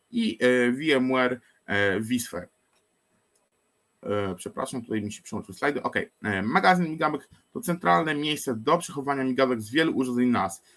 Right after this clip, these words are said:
Zdalne migawki mogą być klonowane jako wolumin lokalny na potrzeby dostępny, dostępu do danych. Czyli jeżeli,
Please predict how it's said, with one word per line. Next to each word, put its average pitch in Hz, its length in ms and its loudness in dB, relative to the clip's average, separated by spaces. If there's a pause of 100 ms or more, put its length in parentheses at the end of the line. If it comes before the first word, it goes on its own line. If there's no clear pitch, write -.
(140)
Zdalne 160 360 0
migawki 156 480 -4
mogą 147 220 -4
być 123 160 -10
klonowane 170 480 0
jako 156 180 -4
wolumin 135 280 0
lokalny 143 320 0
na 180 220 2
potrzeby 156 320 -4
dostępny, 120 640 -2 (120)
dostępu 120 440 -4
do 101 340 -2
danych. 101 400 -2 (400)
Czyli 170 340 -2 (680)
jeżeli, 151 480 -4